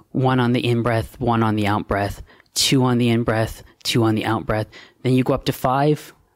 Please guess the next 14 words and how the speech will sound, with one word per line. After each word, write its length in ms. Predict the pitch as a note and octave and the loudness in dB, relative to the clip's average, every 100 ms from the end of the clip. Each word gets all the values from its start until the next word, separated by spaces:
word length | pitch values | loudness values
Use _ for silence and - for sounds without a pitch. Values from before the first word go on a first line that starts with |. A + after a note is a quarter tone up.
| _ C#3 | _ -6
back 260 | B2 - | -4 -2
down 240 | C#3 A#2 A#2 | 0 0 0
to 140 | - | -2
one. 400 | A#2 A2 G#2 A2+ - _ - _ - | -2 -2 -2 -6 -14 _ -20 _ -8
And 80 | B2 | 0
then 100 | A#2+ | 2
you 140 | B2 B2 | 2 2
do 100 | C3 | 0
it 80 | |
again 300 | B2+ B2 A#2+ | 0 0 -2
f-, 160 | A2+ - _ - | -4 -8 _ -6
up 140 | A#2+ | -4
to 100 | - | -2
six, 560 | - - E3+ - - | -2 0 0 -2 -4